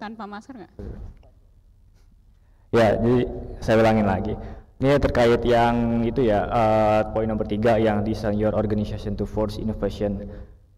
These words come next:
Speaker 2: Nah, kalau misalkan kita mendesain organisasi kita ya, eh, terutama sebagai tim nih, eh, kita misal bagian atasnya buat, eh, menekankan pada bawahan kita supaya terus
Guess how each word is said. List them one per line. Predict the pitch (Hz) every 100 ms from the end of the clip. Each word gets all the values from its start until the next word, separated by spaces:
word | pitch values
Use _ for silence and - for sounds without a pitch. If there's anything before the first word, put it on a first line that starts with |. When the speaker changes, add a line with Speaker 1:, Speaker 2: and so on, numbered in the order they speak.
| -
Speaker 2:
Nah, | 120 110 110 - - - - - -
kalau | 127 147
misalkan | 165 151 135 131 127 120
kita | 131 127
mendesain | 123 123 113 120 117 - 117 113 113 113
organisasi | 104 113 113 113 113 113 110
kita | 117 117 117
ya, | 104 101
eh, | - - 107 107
terutama | 107 110 110 120 131 - -
sebagai | - 120 113 120 113 -
tim | 131 127
nih, | 110 104 107 - - 120
eh, | 110
kita | 110 117 127 120
misal | 120 123 120
bagian | 113 107 110
atasnya | 110 110 110 110 127
buat, | 113 110 107 104 -
eh, | 113 104 104 107
menekankan | 104 104 107 110 110 110 110 -
pada | 107 110
bawahan | 107 104 104
kita | 107 - 135
supaya | - - 117 113
terus | - 156 156 -